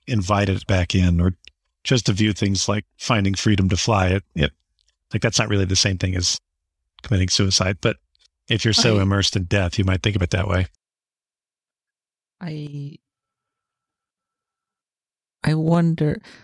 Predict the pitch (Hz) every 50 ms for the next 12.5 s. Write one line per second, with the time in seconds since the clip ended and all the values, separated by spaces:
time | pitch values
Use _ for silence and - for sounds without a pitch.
0 | _ _ - 160 147 - - - _ _ _ _ _ - _ _ _ _ _ _
1 | _ _ - 135 139 170 175 170 180 165 156 143 - - 127 123 - - 117 110
2 | 107 - - 107 104 104 104 107 - 101 - - 101 101 - - - - _ -
3 | 107 104 104 107 - - - _ _ _ - - 107 104 104 104 101 101 101 98
4 | 104 117 - - _ _ _ _ _ _ _ _ _ _ _ _ _ _ _ _
5 | _ _ _ _ _ _ - 139 135 143 135 147 - 147 165 175 170 165 160 160
6 | - 139 135 120 117 117 - - - 127 - - 120 117 - - 113 110 110 110
7 | 104 95 101 95 95 101 - - - - - - - - _ _ _ _ _ _
8 | _ _ _ _ _ _ _ _ - - 131 135 131 131 120 120 117 117 113 -
9 | - - - - - - - - - 110 104 107 107 107 107 107 123 107 107 107
10 | 107 107 107 107 104 104 104 104 107 110 - - _ _ _ _ _ _ _ _
11 | _ _ _ _ _ _ _ _ _ _ 165 113 - - 107 104 104 107 104 104
12 | 104 101 101 101 101 104 104 104 120